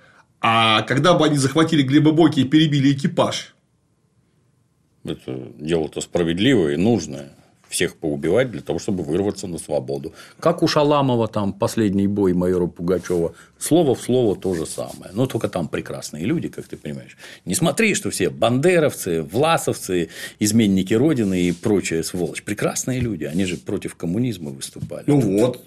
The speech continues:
Speaker 1: да, а
Speaker 2: так и
Speaker 1: чего?
Speaker 2: тут, да.
Speaker 1: А там коммунистическая или комсомольская матросня мерзкая, ее нужно перебить.
Speaker 2: Всех, да.
Speaker 1: Там как раз примерно те же самые человек двадцать пять этот проход-то обслуживало. Вот, считай, было бы двадцать пять, там, тридцать трупов.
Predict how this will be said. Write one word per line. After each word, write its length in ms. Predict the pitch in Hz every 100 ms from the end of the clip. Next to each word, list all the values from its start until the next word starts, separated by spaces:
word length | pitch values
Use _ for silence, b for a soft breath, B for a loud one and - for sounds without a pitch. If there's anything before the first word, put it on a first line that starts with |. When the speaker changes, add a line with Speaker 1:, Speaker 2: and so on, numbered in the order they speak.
| _
Speaker 1:
да, 400 | - 85 87 107
а 60 | 123
Speaker 2:
так 80 | 127
и 20 | 143
Speaker 1:
чего? 140 | 107
Speaker 2:
тут, 300 | 98 104 123
да. 180 | 104 85
Speaker 1:
А 20 |
там 260 | - 233 233
коммунистическая 1000 | 175 147 151 151 196 - 143 131 127 117
или 200 | 131 135
комсомольская 600 | 131 123 147 196 - 143
матросня 560 | 139 139 151 - 131 117
мерзкая, 460 | 127 131 - 131
ее 80 | 131
нужно 200 | 180 156
перебить. 540 | 123 151 127 107 120 -
Speaker 2:
Всех, 340 | - - - -
да. 280 | 85 87 - - - b b b b b b _
Speaker 1:
Там 140 | 147
как 140 | 135 139
раз 160 | 247
примерно 800 | - 135 139 131 117 117 110 101 - - -
те 140 | 139
же 60 | 131
самые 340 | 147 127 117
человек 240 | - 131 113
двадцать 380 | 127 131 117 -
пять 220 | 127 117
этот 240 | 110 - -
проход-то 460 | 117 127 120 -
обслуживало. 640 | 110 - 208 123 104 98 101
Вот, 440 | 196 180 - -
считай, 360 | - 117 160 143
было 200 | 151 139
бы 120 | 117
двадцать 420 | 113 131 117 -
пять, 220 | 127 127
там, 160 | 107 101
тридцать 320 | 117 120 101
трупов. 400 | 104 98 101 -